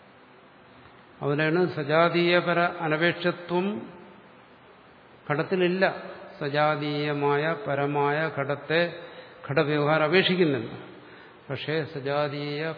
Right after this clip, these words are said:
പരമായ പ്രകാശത്തെ അപേക്ഷിക്കുന്നു. ഘടജ്ഞാനം. ഘടജ്ഞാനത്തിന്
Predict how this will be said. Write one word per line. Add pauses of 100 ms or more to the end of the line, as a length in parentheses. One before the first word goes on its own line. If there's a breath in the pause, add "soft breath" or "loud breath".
പരമായ (120)
പ്രകാശത്തെ
അപേക്ഷിക്കുന്നു. (3250)
ഘടജ്ഞാനം. (4000)
ഘടജ്ഞാനത്തിന്